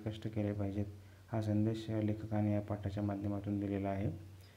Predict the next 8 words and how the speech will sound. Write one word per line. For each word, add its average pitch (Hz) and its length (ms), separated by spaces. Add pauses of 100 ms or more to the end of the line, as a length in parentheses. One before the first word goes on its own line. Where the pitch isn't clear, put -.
(1500)
तर 95 280
हा 98 160
प्रत्यक्ष 101 440
पाठ 98 240
आपण 98 180
अभ्यासणार 101 480
आहोत 101 180
आता. 101 260